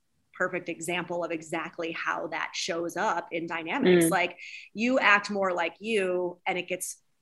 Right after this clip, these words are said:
Speaker 1: the attempt to squash it because you acting like you is a mirror back to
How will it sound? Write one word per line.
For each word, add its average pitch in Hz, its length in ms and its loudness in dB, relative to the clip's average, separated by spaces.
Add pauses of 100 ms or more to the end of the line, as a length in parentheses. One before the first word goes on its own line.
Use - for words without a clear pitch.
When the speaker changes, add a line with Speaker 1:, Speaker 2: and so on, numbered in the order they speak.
Speaker 1:
the 196 100 2
attempt 202 380 -2
to 185 80 -8
squash 185 520 0
it - 160 -4 (220)
because 180 680 -2
you 208 240 0
acting 180 300 0
like 175 240 -6
you 190 580 -2
is 190 120 -8
a 190 40 -4
mirror 190 440 -2
back 175 360 -2
to 175 420 -4